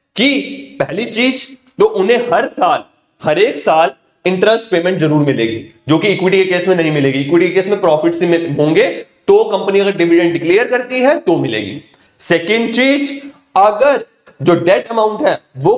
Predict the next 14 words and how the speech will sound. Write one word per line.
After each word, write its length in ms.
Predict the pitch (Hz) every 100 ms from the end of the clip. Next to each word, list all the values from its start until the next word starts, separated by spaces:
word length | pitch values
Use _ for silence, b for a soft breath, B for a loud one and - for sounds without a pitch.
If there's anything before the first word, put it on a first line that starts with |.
| 170
company 400 | 156 156 196 214
को 160 | 196 160 - 127
as 220 | 139 -
per 140 | 185 170 -
agreement 580 | 151 190 247 262 302 - - _ 135
return 540 | 151 147 170 208 214
करना 240 | 196 165 143
होगा। 340 | 131 - - - _ _ _ b b b -
And 260 | 139 143 143
third 360 | 170 202 202 208
thing, 240 | 202 165 - - -
अगर 260 | 151 220 269
by 140 | 220 226 214
chance 320 | 220 190